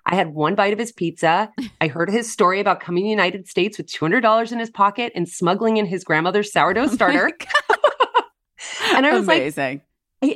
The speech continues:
Speaker 1: he said he wanted to start his own restaurant. And I said, "We need to do that together." Like, I could just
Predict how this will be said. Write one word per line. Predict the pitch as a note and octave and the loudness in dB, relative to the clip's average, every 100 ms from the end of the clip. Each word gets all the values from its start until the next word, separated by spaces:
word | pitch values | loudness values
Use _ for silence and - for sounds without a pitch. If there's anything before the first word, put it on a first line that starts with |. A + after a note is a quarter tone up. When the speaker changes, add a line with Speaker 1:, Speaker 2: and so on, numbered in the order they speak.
| C#4+ | 2
Speaker 1:
he | C#4+ | 0
said | C#4 B3 | 0 0
he | |
wanted | C#4 A#3 A#3+ B3 | 0 0 -2 -6
to | |
start | C4 G#3+ G#3 | -4 0 0
his | G#3+ | 0
own | G#3+ | 2
restaurant. | F3 F3 G3+ G3+ | 0 0 -4 0
And | G3+ | -2
I | |
said, | F#3 G3 F3+ F3 _ _ | 0 0 0 0 _ _
"We | D3+ F3 | -4 0
need | E3+ D#3+ | 2 0
to | D#3+ | -2
do | D#3 | 0
that | C#3 | 0
together." | - - A#2+ | -2 -8 -2
Like, | F3 - | -2 -2
I | C4+ | -4
could | E4 | -4
just | C4+ D#4+ | -4 -6